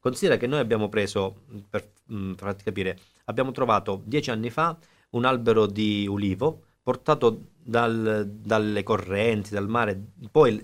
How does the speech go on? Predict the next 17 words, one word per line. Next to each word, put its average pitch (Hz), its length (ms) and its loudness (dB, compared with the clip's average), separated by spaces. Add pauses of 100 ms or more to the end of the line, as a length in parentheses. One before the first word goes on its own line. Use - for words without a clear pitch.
portato - 360 0
in 120 80 0
mare, 165 480 0
dal 131 220 0
mare 165 300 0
di 123 120 0
nuovo 139 300 2
riportato 107 500 -4
sulla 101 220 -4
spiaggia, 104 400 -2
chissà 151 420 0 (280)
da 117 260 -2
quale 127 240 2
punto 92 720 -6
a 117 160 -2
quale 98 320 0
punto, 92 580 -2